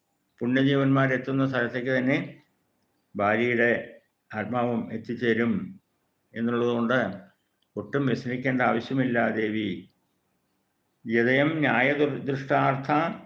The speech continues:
സാവധാന ക്ഷമാപരാം." സാമദാന ഭേദദണ്ഡങ്ങളെല്ലാം അറിയുന്നവനാണ് ബാലി. ക്ഷമിക്കാൻ അറിയുകയും ചെയ്യാം. ക്ഷമാപര.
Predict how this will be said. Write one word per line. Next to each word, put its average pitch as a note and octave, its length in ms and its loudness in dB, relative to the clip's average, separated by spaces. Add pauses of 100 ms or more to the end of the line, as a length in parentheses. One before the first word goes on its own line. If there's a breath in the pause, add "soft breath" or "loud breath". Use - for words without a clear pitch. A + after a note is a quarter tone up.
(160)
സാവധാന C#3+ 680 2
ക്ഷമാപരാം." B2 1120 0 (580)
സാമദാന A#2+ 880 2
ഭേദദണ്ഡങ്ങളെല്ലാം A#2 1120 0
അറിയുന്നവനാണ് B2+ 880 0
ബാലി. G#2 380 -2 (600)
ക്ഷമിക്കാൻ C3 480 2
അറിയുകയും D3 280 4
ചെയ്യാം. A2+ 280 0 (760)
ക്ഷമാപര. B2+ 580 2